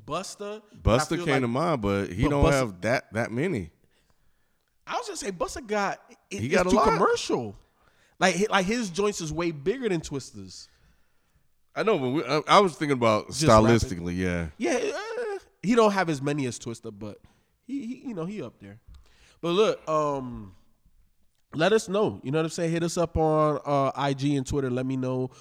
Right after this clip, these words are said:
Speaker 1: who you think would be a good pairing for Twista. But Ken, this joint is thirteen songs, fifty-six minutes. What were some of your favorite joints on here?
Speaker 2: Uh, Adrenaline Rush, Overdose,
Speaker 1: Mm-hmm.
Speaker 2: Unsolved Mystery,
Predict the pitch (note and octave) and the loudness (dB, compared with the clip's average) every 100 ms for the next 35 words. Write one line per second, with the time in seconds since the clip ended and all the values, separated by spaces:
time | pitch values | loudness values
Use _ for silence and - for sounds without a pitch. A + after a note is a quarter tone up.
0 | - _ D3 D3 C#3 B2 C#3+ - C#3 B2 | -20 _ -6 -4 -4 -4 -6 -2 -2 -2
1 | A#2+ A#2 A#2 A#2 G#2+ A2 A#2 - B2 A#2 | -2 -2 0 -2 -4 -4 -6 -6 -10 -8
2 | A2 - G#2+ - C3 - G2 F#2+ _ _ | -10 -12 -18 -14 -16 -14 -18 -18 _ _
3 | - - C#3+ C#3 D3 C3+ C#3 C#3 A2+ - | -16 -8 -6 -4 -6 -4 -6 -6 -12 -10
4 | D3 C#3+ D3 C3+ C3+ C3 B2 - C#3 D3 | -10 -8 -8 -8 -8 -8 -10 -14 -16 -16
5 | - D3 - A#2+ B2 A#2+ A2+ - - - | -14 -14 -12 -10 -8 -8 -10 -16 -20 -20
6 | _ - A2+ C3+ C#3 B2+ A#2+ A2+ A#2 A2 | _ -16 -10 -8 -6 -8 -6 -10 -12 -14
7 | G2+ G2+ G2+ G2+ F#2+ - _ _ _ - | -14 -14 -14 -16 -18 -20 _ _ _ -6
8 | A2 A2 G#2 G2+ G2 F#2+ F2+ A2 A#2 B2 | -2 0 2 2 2 0 0 2 4 6
9 | A#2+ A2+ A2+ A2+ G#2+ - - - _ _ | 4 4 4 2 0 -4 -10 -14 _ _
10 | _ _ _ - G#2 A2+ A2 G#2+ G#2 G#2 | _ _ _ 0 4 4 4 4 4 2
11 | G#2+ - - - _ - G#2 G2+ G2 G#2+ | -2 -10 -14 -20 _ -20 -16 -4 0 0
12 | - A2 G#2 G2+ F#2+ - F2+ F2 F2 | 2 4 4 4 0 0 -2 0 -2